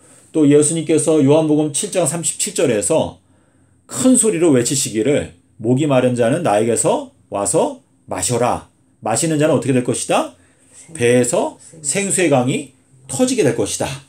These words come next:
Speaker 1: 예, 나오게 될 것이다. 이제 이렇게 말씀을 하시고 있는데, 사실상 이 육백 세라고 하는 것은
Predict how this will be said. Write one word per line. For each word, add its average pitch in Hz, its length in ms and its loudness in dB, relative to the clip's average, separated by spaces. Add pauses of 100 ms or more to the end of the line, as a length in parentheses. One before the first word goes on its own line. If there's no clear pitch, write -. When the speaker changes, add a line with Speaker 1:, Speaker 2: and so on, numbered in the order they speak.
Speaker 1:
예, 101 100 -8
나오게 147 340 2
될 113 120 0
것이다. 104 440 -4 (240)
이제 113 100 -8
이렇게 123 380 -2
말씀을 113 460 -2
하시고 117 280 -6
있는데, 101 520 -4 (480)
사실상 202 960 0
이 139 500 4 (720)
육백 170 380 2
세라고 165 480 2
하는 127 180 0
것은 107 520 -2